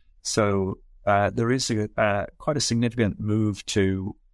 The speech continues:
remove that calcium excess that's present in a lot of broiler diets. And it's quite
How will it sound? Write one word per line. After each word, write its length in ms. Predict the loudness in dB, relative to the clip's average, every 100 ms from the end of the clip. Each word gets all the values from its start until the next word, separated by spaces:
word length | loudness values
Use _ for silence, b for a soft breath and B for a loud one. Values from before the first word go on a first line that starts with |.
| -2
remove 840 | 0 2 2 2 2 0 -2 0
that 240 | 0 2 -2
calcium 460 | -4 -4 -2 -2 -2
excess 520 | -2 -2 -4 -2 -6
that's 160 | -8 -12
present 440 | -6 -4 -4 -4
in 100 | -2
a 60 | -2
lot 180 | -4 -6
of 100 | -4
broiler 300 | 0 0 0
diets. 360 | 0 -2 0
And 80 | 0
it's 160 | 0 -2
quite 300 | 0 0